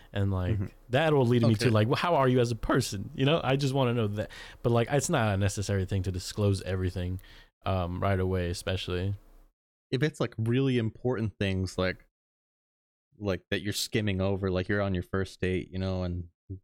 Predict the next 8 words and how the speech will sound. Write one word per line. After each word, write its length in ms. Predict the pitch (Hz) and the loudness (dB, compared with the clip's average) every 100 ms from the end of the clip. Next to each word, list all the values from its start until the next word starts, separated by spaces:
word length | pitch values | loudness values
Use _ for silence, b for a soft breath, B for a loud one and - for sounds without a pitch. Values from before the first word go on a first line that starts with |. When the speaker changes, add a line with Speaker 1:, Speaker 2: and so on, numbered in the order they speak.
| - | -2
Speaker 2:
they're 140 | 104 | -2
just 280 | 92 92 - | 0 -2 0
talking 340 | 98 95 92 | -4 -2 -2
about, 440 | 90 90 - 95 65 | -2 -4 -2 -2 0
like, 220 | 90 90 _ _ | -2 -2 _ _
"Oh, 220 | 127 117 | -2 0
yeah, 340 | 107 104 98 95 | 0 0 2 0
like, 300 | 92 90 | 0 -2